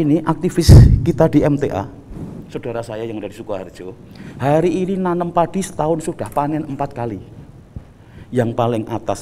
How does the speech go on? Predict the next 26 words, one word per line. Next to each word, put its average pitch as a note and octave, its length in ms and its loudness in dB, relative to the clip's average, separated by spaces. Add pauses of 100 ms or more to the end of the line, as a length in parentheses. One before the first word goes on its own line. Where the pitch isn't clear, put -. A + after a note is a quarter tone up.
itu G2+ 480 -4 (1200)
ayam, F#2 600 -6 (200)
di B2 80 -4
bawah A#2 400 2
ayam A2 400 -2
itu G2 240 -4
lele, F#2+ 640 -2
di B2 80 -2
bawah A2+ 400 0
lele G#2+ 320 0
itu G#2 400 -4
bawang, F#2 720 -2 (160)
di - 80 0
bawah C#3+ 400 4
bawang A2 400 0
itu A2+ 240 -2
padi, D3+ 480 -2 (320)
di D#3+ 80 2
bawah B2+ 400 0
padi A#2+ 320 0
itu F#3+ 320 0
ternyata D3+ 480 0
ada C3 240 2
sapi D#3+ 560 2
di - 80 -8
sana. - 320 -4